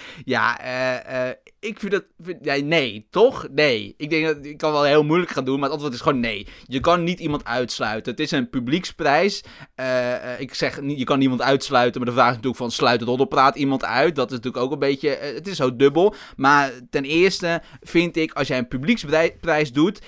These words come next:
en waarin de regels zijn, eh, je kan een serie aandragen, eh, je moet zoveel views hebben, althans dat is bij televisie zo, dat, dat je zoveel,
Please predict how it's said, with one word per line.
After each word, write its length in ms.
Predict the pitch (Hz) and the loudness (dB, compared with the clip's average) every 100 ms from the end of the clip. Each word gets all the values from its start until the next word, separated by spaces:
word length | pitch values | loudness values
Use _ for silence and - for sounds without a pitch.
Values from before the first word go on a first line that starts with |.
| - | -10
en 140 | - 139 | -4 2
waarin 280 | 135 139 139 | 4 6 4
de 80 | |
regels 420 | 127 143 156 143 - | 4 4 2 -2 0
zijn, 320 | 127 113 117 | 0 0 -4
eh, 280 | 131 127 120 127 | -6 -6 -6 -6
je 80 | |
kan 160 | 135 147 | -2 0
een 80 | 131 | 0
serie 360 | 160 147 127 | 0 2 2
aandragen, 800 | 113 123 120 120 113 110 123 107 | 0 0 0 0 0 -4 -8 -10
eh, 440 | 90 120 113 117 120 | -10 -10 -8 -8 -6
je 60 | |
moet 200 | 127 131 | -4 -4
zoveel 300 | - 139 120 | 2 2 2
views 380 | 120 - 135 123 | -4 2 2 4
hebben, 260 | 127 117 113 | 2 0 0
althans 200 | 113 120 | -2 -4
dat 80 | 120 | -2
is 40 | |
bij 100 | 120 | -2
televisie 500 | 117 120 - 147 120 | 0 -2 -2 -4 -4
zo, 120 | 117 110 | -2 -2
dat, 180 | 110 | -2
dat 140 | 123 117 | -4 -4
je 180 | 117 113 - | -4 -6 -14
zoveel, 560 | - 143 127 127 123 | -2 0 2 2 0